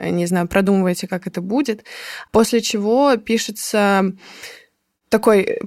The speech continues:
плановый режиссерский сценарий. Это не сценарий, в котором прописываются там реплики персонажей, потому что это все-таки такой доку-реалити, это шоу, там невозможно, ну, плюс импровизатор, им не... ну, как бы зачем им прописывать текст или действие? Это бесполезная достаточно история.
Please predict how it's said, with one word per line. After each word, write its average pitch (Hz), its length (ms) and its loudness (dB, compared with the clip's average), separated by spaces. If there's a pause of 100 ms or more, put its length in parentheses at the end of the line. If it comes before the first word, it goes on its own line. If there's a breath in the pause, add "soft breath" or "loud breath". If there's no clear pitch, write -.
(100)
плановый 240 400 6
режиссерский 208 580 0
сценарий. 202 480 0
Это 196 220 -2
не 214 100 2
сценарий, 220 400 0
в - 100 -8
котором 196 380 0
прописываются 175 640 -6
там 156 160 -4
реплики 160 720 -2
персонажей, 220 540 -2
потому 190 180 -4
что - 140 -2
это 175 100 -6
все-таки 175 460 -8
такой - 240 -6
доку-реалити, 196 800 0
это 180 140 -8
шоу, 247 380 0
там 196 300 0
невозможно, 202 460 2
ну, - 20 4
плюс 196 240 -4
импровизатор, 185 520 -2
им 180 60 2
не... 180 100 2
ну, 185 340 -2
как 170 180 -2
бы 180 80 -2
зачем 214 260 0
им 185 120 0
прописывать 175 500 -4
текст 226 260 -2
или 175 120 -4
действие? 165 320 -4
Это - 100 -10
бесполезная 175 500 -4
достаточно 170 460 -6
история. 220 440 -2